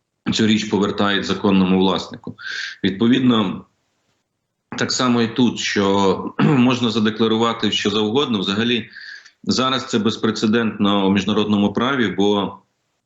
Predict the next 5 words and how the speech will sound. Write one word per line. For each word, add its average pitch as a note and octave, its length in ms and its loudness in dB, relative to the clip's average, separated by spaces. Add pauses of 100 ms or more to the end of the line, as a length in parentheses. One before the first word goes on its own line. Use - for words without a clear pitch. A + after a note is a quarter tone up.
(400)
що C3 360 0
намагалася A2 640 0
зробити G#2 440 0
Росія? G2 480 0
Вони A#2 460 0